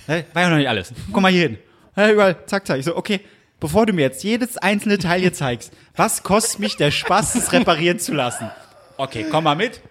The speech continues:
Bin an den Computer von ihm, oder er an seinen Computer. „Ja, also nehmen wir das Rad, das ist ein mittelgutes, dann nehmen wir das, das ist auch gut, hier muss noch was ersetzt werden, blablabla.“ Ich so, „Immer mehr, immer mehr.“ Ich so,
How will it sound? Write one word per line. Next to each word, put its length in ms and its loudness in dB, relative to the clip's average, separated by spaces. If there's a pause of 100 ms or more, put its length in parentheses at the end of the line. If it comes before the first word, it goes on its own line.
Bin 140 -2
an 80 4
den 80 0
Computer 400 2
von 160 0
ihm, 180 -4
oder 160 0
er 200 0
an 80 -2
seinen 120 0
Computer. 360 -2 (840)
„Ja, 200 -6
also 180 -4
nehmen 120 -4
wir 60 -4
das 220 -4
Rad, 220 2
das 100 -4
ist 100 -2
ein 80 -4
mittelgutes, 600 2
dann 100 0
nehmen 140 -4
wir 20 -4
das, 240 -2
das 100 -6
ist 60 -8
auch 160 -4
gut, 200 2
hier 120 2
muss 100 2
noch 80 2
was 120 -2
ersetzt 200 -2
werden, 180 0
blablabla.“ 680 -2
Ich 100 -8
so, 60 -10
„Immer 560 -2
mehr, 180 2
immer 160 4
mehr.“ 200 4
Ich 80 -2
so, 200 -4